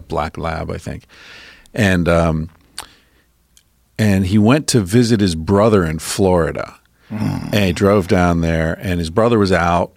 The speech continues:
Speaker 1: and when he arrived, and it was around dusk, and he's like, "Ah, let's go for a swim. There's a lake." And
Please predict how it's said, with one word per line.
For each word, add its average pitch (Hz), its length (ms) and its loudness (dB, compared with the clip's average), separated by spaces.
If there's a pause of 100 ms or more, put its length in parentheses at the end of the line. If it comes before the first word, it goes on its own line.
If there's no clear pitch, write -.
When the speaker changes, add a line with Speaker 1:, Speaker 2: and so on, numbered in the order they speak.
Speaker 1:
and 85 380 -6
when 85 100 -2
he 85 180 -4
arrived, 82 600 -2
and 87 120 -4
it 101 80 -4
was 90 140 -4
around 87 320 0
dusk, 85 400 -4
and 87 140 -8
he's 85 200 -8
like, 98 200 -8
"Ah, 143 180 -8
let's 107 160 -8
go 127 140 -6
for - 100 -6
a 110 40 -2
swim. 92 260 -4
There's 80 180 -4
a 87 80 -4
lake." 85 380 -4
And 80 180 -12